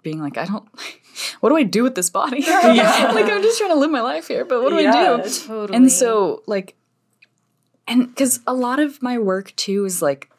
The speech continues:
Speaker 1: yeah, I want people to, I've found that there's a lot of people who are, like, okay with, like, "Okay, well, we're just celebrating the body." Like, it's gonna be, like, a
Speaker 2: Mm.
Speaker 1: natural, we're celebrating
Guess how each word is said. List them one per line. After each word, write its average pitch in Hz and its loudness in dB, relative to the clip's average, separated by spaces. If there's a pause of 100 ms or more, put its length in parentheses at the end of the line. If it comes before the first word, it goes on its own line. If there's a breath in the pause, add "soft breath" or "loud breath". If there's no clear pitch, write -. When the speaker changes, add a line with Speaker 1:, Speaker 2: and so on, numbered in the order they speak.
(320)
Speaker 1:
yeah, 208 0
I 208 -2
want 196 -4
people 226 -8 (180)
to, 190 -6 (1600 loud breath)
I've 247 0
found 269 -2
that 247 -10
there's 220 0
a 214 -6
lot 185 -2
of 180 -12
people 190 -10
who 180 -8
are, 175 -6
like, 160 -10 (240)
okay 185 -4 (380 soft breath)
with, 170 -2
like, 156 -6
"Okay, 339 -2
well, 320 -2
we're 254 0
just 277 -2
celebrating 220 -2
the 175 -2
body." - -6
Like, - -12 (320)
it's 202 -4
gonna 196 -2
be, 190 -2
like, 180 -4
a 180 -6
Speaker 2:
Mm. 180 -8
Speaker 1:
natural, 160 -6
we're 165 -10
celebrating 151 -10